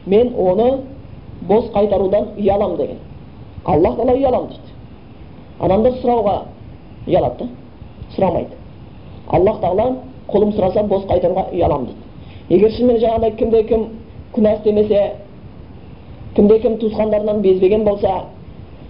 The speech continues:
әке-шешесіне бір шариғаттан жөнсіз нәрсемен ренжітіп жүрмеген болатын болса,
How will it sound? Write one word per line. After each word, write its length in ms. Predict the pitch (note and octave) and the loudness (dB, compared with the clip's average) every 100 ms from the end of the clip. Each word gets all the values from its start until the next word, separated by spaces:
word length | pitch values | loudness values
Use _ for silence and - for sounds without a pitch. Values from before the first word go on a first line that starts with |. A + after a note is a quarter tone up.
| - - | -8 -2
әке-шешесіне 640 | F3 G3+ - G#3+ G#3+ A3 | 2 2 4 2 4 2
бір 140 | G#3+ - | 2 0
шариғаттан 460 | G#3+ G#3+ A3+ A#3 G3+ | 0 0 -2 0 2
жөнсіз 240 | G3+ G#3 | 0 2
нәрсемен 380 | G3+ G#3 G#3+ G3+ | 0 2 2 4
ренжітіп 380 | G#3+ G#3 G#3+ G3 | 4 2 0 0
жүрмеген 340 | G3+ G3 G3+ | 2 2 2
болатын 280 | G#3 G#3 G#3 | 2 0 0
болса, 380 | G3 G#3 F#3 | -2 0 -2